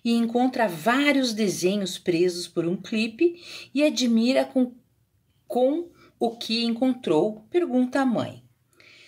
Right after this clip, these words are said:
"Quantos desenhos bonitos! Foi você quem fez?" "Sim, comecei a pintá-los quando eu tinha oito anos, na sua idade. Foi sua avó que me ensinou. Em nossa tribo,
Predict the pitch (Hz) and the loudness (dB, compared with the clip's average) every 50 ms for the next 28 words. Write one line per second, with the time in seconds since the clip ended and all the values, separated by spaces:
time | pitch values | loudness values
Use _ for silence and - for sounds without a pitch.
0 | - _ _ _ _ - 247 277 349 - - 480 440 370 359 392 381 339 269 269 | -20 _ _ _ _ -2 0 0 0 0 -4 -6 -4 0 2 2 2 2 2 2
1 | 294 311 339 359 330 285 277 311 302 285 254 247 269 330 381 359 - - 202 160 | 2 2 2 0 -2 -2 0 2 2 4 4 4 4 2 0 -2 -2 -4 -2 -2
2 | 151 - - - _ _ _ _ _ _ _ - - 466 453 349 - - 214 214 | -4 -6 -10 -14 _ _ _ _ _ _ _ -2 0 2 2 2 0 0 -2 -2
3 | 208 196 170 170 - - 143 143 - - - - - - - - _ _ _ _ | -2 -4 -6 -4 -2 0 0 0 0 -2 -4 -8 -8 -10 -10 -12 _ _ _ _
4 | _ _ _ _ _ - _ _ - - - - - 453 440 415 415 - _ _ | _ _ _ _ _ -20 _ _ -10 -6 -4 0 2 2 0 0 -2 -6 _ _
5 | _ _ - - 214 196 196 - - - 202 196 190 - 147 135 123 - 196 190 | _ _ -4 -2 0 0 0 0 0 2 2 2 0 -2 -8 -8 -2 0 2 4
6 | 190 170 - - - - - 185 175 156 147 147 - - 208 202 190 160 135 135 | 4 2 0 -2 -8 -6 -4 -4 -4 -2 -4 -8 -8 -8 -6 -2 -2 0 0 2
7 | 170 220 302 302 - - 330 262 170 120 - 107 117 113 - - - - - 311 | 4 2 2 2 0 0 0 2 2 0 -2 -4 -8 -12 -12 -12 -8 -6 -4 -4
8 | 320 - - 403 403 370 285 254 240 226 214 220 - 127 123 - - - _ - | -4 -2 -2 0 0 2 4 4 4 4 2 2 -2 -8 -8 -10 -14 -20 _ -20
9 | - - - - - - - - - - - 208 202 - - - 269 294 311 320 | -20 -20 -18 -18 -16 -16 -16 -16 -10 -4 -2 -2 0 0 -2 0 2 4 4 4
10 | 302 311 196 202 208 233 226 - 302 285 277 285 302 294 - - 392 415 381 233 | 4 2 2 2 2 2 2 2 2 4 4 4 4 2 0 -2 -4 0 2 2
11 | 160 123 117 - - _ _ _ _ _ _ - - - - - 160 147 139 131 | 2 2 0 -6 -12 _ _ _ _ _ _ -20 -20 -16 -8 -2 -2 0 0 0
12 | 127 - 135 123 - - 185 214 208 180 127 123 117 - | 0 -2 -4 -6 -6 -4 -2 0 0 0 0 -2 -8 -8